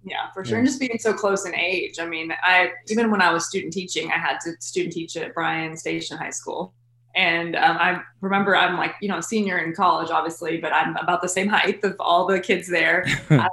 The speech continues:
Speaker 1: they wouldn't let me in the building. Sometimes I'd get there early to come and, like, set up and, you know, be the teacher. And they'd be like, "You can't come in yet." And I'm like, "I'm, I'm a teacher. I'm not, <laughs> like, let me in, please. I'm not a student."
Speaker 2: <laughs>
Speaker 1: Um,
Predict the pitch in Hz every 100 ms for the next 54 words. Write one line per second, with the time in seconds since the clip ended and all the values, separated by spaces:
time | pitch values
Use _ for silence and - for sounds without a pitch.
0 | 180 - 214 226 247 226 240 226 185 170
1 | 226 339 160 165 175 185 185 180 180 -
2 | 196 196 180 175 185 202 202 214 208 190
3 | 190 170 175 - 202 180 170 175 185 180
4 | 175 165 160 - _ - 180 180 180 262
5 | 196 185 202 - - - - 208 208 208
6 | 202 208 196 190 - - 202 247 240 226
7 | 226 233 180 156 190 190 196 190 - 277
8 | - - 294 262 370 - 339 320 294 302
9 | 302 330 302 302 294 320 311 294 262 -
10 | 349 285 349 - 311 240 - 254 202 180